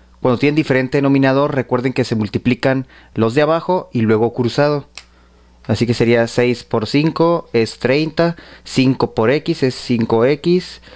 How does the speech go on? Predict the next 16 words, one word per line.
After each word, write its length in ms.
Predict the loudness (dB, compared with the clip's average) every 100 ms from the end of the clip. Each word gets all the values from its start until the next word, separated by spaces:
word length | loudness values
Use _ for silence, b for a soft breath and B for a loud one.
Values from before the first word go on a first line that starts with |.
| B B
y 120 | 0 2
seis 360 | 2 0 -2
por 320 | -2 -2 0
y 260 | 0 0 -2 -2
es 160 | -4
seis 320 | 0 0 0
y 240 | 0 0 0 -10 -20 _ -20 -20 -20 -4
igual 340 | 0 0 2
a 60 | 2
uno. 360 | 2 2 0 -4 B B B B B
Después 580 | 0 0 2 0 0 -2
este 540 | -2 -2 0 0 2 0
treinta 560 | 0 -2 0 -2 -4
pasa 220 | -4 -6 -4
para 160 | -4
acá 460 | -2 -2 -2 -6